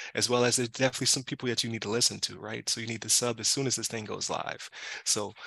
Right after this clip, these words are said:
uh, I like to, uh, kinda expound upon that. So, like, Aisha's been on plenty of times, so I, it go as much detail as you want to about yourself and your background. Uh, and then we also wanna capture Miguel and his background, and then how all that f-,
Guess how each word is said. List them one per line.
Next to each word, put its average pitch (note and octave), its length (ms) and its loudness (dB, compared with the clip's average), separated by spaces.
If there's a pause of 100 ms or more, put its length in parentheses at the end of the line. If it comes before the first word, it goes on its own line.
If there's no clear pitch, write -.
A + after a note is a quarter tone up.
(280)
uh, G#2 340 2 (400)
I A#2 60 6
like A2+ 260 4
to, A2+ 480 0
uh, G#2 340 -2 (680)
kinda A#2+ 200 2
expound D3+ 420 4
upon D#3+ 280 2
that. D#3+ 200 2
So, A#2 240 2
like, A2+ 280 0
Aisha's B2 340 4
been A2+ 140 2
on G#2+ 180 2
plenty G#2+ 220 -2
of G2 60 -6
times, G#2 260 2
so G#2 240 2
I, A2+ 100 -2 (100)
it B2 320 -8
go A#2+ 220 4
as A2 260 0
much A#2 220 2
detail B2+ 300 4
as A2+ 100 6
you A#2 80 0
want A#2 200 2
to A2 220 -2 (280)
about G#2+ 260 2
yourself A2+ 300 2
and C#3+ 80 -6
your C#3 80 -4
background. A#2+ 540 -2 (300)
Uh, G#2+ 200 0
and A2 100 0
then A2+ 100 2
we A2+ 100 2
also A2+ 220 2
wanna G#2+ 120 -2
capture A2 400 2
Miguel A2 380 -2
and G#2+ 80 -4
his C#3 180 -2
background, C#3+ 480 -2
and G#2+ 80 -4
then A2 180 0
how A#2+ 240 2
all A2+ 280 2
that G#2+ 220 -2
f-, - 180 -14